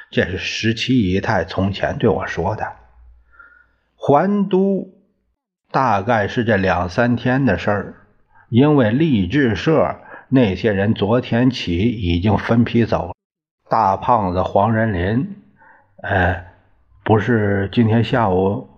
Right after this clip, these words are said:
就是明天早晨动身。对重庆虽然没什么好感，可是一到要走的时候，不免有点恋恋不舍的感觉。呃，不管怎么样，在重庆总算挨过了八年抗战，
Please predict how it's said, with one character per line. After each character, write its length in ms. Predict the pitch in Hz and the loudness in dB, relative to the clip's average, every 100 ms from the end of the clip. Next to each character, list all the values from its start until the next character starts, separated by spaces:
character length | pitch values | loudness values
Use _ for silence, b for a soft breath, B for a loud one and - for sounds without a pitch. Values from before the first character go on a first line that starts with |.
| _ | _
就 220 | - 98 | -2 0
是 160 | 87 90 | 0 -2
明 280 | 90 95 117 | 0 0 0
天 280 | 104 113 113 | 0 2 2
早 240 | - - | -2 -4
晨 180 | - 101 | -6 -4
动 160 | 95 | -2
身。 340 | - 98 208 - _ _ B B B B | -2 -2 -4 -12 _ _ B B B B
对 300 | 220 151 92 | 4 6 4
重 400 | - - 104 151 | -2 -2 2 0
庆 300 | 156 135 98 | 0 0 0
虽 240 | - 147 127 | 2 2 4
然 160 | 101 | 4
没 260 | 95 101 135 | 2 2 0
什 140 | 98 | 0
么 100 | 104 | 0
好 240 | - 85 - | 0 0 -2
感， 380 | 98 - 87 - | -6 -6 -6 -6
可 180 | - | -4
是 480 | 82 104 107 - - _ | -2 0 -2 -4 -16 _
一 240 | - 110 156 | 0 2 4
到 200 | 107 95 | 4 2
要 240 | 143 110 | 0 0
走 300 | 90 82 82 | -2 -4 -4
的 160 | 95 98 | -6 -4
时 120 | 113 | -2
候， 260 | 107 101 B B B | -4 -4 B B B
不 160 | 156 113 | 2 2
免 240 | 90 82 | 2 0
有 160 | 113 127 | 0 0
点 260 | 82 80 - B B B B B B _ _ _ | 0 -2 -6 B B B B B B _ _ _
恋 360 | 113 135 87 95 | 0 2 0 -2
恋 240 | 101 90 | -4 -2
不 200 | 131 107 | 0 -2
舍 280 | - 80 73 | -2 -4 -4
的 120 | 90 | -4
感 240 | 92 80 | -4 -6
觉。 220 | 87 87 - _ _ _ _ B B B B B B B B _ _ _ _ | -8 -12 -14 _ _ _ _ B B B B B B B B _ _ _ _
呃， 460 | - 135 127 117 92 | 2 2 4 0 -2
不 180 | 170 139 | -2 2
管 220 | 113 123 | 2 2
怎 120 | 110 | 0
么 160 | 87 98 | -2 2
样， 380 | 151 120 95 90 | 2 2 -2 -2
在 180 | 120 - | -4 -4
重 380 | - 95 107 | -8 -2 0
庆 320 | 131 151 104 90 | 0 -2 -2 -2
总 280 | 101 90 | -2 -4
算 280 | - 143 98 | 0 2 2
挨 200 | 92 95 | 0 -2
过 180 | 139 135 | 0 0
了 220 | 101 92 | 2 0
八 320 | 92 120 117 113 | 0 0 0 0
年 260 | 90 117 | 0 -2
抗 300 | - - - | -4 -4 -4
战， 300 | 110 104 - | -4 -4 -6